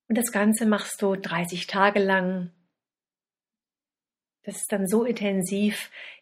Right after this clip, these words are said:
dass du auch tatsächlich etwas von in, in dir spürst,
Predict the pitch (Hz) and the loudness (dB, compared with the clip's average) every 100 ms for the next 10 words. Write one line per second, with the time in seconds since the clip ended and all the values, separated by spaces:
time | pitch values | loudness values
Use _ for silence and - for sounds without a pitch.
0 | - 180 - - - - 196 - 180 - | -8 -6 -2 -2 -4 -6 -6 -6 -8 -6
1 | 185 202 - - 180 175 - - - 185 | -8 -6 -8 -6 -6 -6 -10 -10 -6 -6
2 | 185 180 247 220 247 233 226 202 - 202 | -4 -6 -2 0 4 4 6 4 2 0
3 | 196 185 180 - - | 2 2 -2 -12 -18